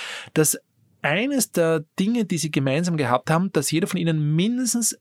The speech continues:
eine zweite komplementäre Sache besonders gut beherrscht hat, die mit dem ursprünglichen Fach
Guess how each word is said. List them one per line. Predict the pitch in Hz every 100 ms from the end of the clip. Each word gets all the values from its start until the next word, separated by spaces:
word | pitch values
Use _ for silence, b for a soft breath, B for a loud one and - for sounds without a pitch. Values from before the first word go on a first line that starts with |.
| -
eine | 143
zweite | 139 - 135 151 208 226
komplementäre | - 196 202 175 156 147 156
Sache | - 160 -
besonders | 160 160 - - 208 233 220 202 -
gut | - 202 220 -
beherrscht | 156 147 165 -
hat, | 143 -
die | 151
mit | 147
dem | 147
ursprünglichen | - 226 220 180 165 156
Fach | - 147